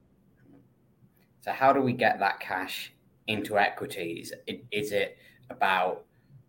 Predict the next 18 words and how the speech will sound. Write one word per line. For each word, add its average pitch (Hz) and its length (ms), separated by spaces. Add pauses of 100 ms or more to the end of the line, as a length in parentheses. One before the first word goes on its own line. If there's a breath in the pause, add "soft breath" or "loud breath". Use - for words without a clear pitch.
(500)
you 95 80
know, 95 60
with-, 120 160
without 117 340
maybe 95 340
having 92 320
heavy-handed 95 640
regulation 101 580
that - 160
forces 110 540
people 98 400
<laughs> 92 80
where 107 200 (120)
to 95 280 (480 soft breath)
invest, 95 500
how 110 180
do 104 80
we 98 260